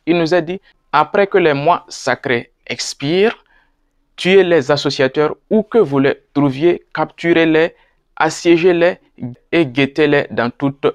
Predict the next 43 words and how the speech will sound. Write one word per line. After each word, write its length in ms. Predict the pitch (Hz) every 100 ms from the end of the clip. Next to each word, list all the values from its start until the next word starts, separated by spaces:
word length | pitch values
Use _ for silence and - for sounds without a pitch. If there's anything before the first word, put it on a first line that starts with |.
| _
embuscade. » 840 | 107 120 113 - - - 87 80 - - _ _ _
Alors, 400 | 160 147 82 - _ _ -
les 260 | 156 185
islamophobes, 560 | 202 208 208 208 247 233
une 120 | 240
fois 120 | 190
de 80 | 147
plus, 300 | 143 185 -
ils 140 | - 131
vont 140 | 165
te 100 | 139
citer 320 | 127 - 143
ce 140 | 156 127
verset 420 | 117 120 147 - _ _ _
et 120 | 165
vous 120 | 180 165
dire 160 | 175
que 80 | 185
le 120 | 160
Coran 320 | 143 151 160 -
ordonne 400 | 143 147 160 156
de 100 | 139
tuer 240 | 160 147
tous 200 | - 208
les 180 | 170 147
associateurs, 580 | 147 151 147 139 160 160 _
tous 100 | 220
les 140 | 175
mécréants, 500 | 151 151 147 151 160 -
tous 160 | - 202
les 160 | 175
non-musulmans 920 | 160 170 196 - 139 131 131 131 135 - - -
et 100 | 185
conclut 380 | 190 165 196 202
par 160 | 160 143
là 280 | 170 240 -
que 160 | 175 180
ce 140 | -
que 160 | 147 185
les 140 | 147
terroristes 320 | 147 156 190 -
ils 120 | 139
font, 340 | - 220 302